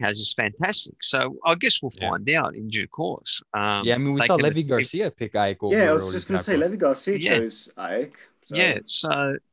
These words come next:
Speaker 1: it's
Speaker 2: And
Speaker 1: not
Speaker 2: they're at a Waka even, I mean.
Speaker 1: Well, no, they were, but I mean, you, you know,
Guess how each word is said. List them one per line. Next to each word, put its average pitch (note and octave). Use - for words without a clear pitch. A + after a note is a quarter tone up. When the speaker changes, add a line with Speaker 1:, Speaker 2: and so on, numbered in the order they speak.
Speaker 1:
it's C#3+
Speaker 2:
And -
Speaker 1:
not G#2+
Speaker 2:
they're E3+
at G#3
a D#3+
Waka C#3+
even, F#2
I F#2+
mean. F#2+
Speaker 1:
Well, A3
no, C#4+
they F3+
were, A#2+
but D#3
I D#3+
mean, E3+
you, E3+
you F3
know, G2+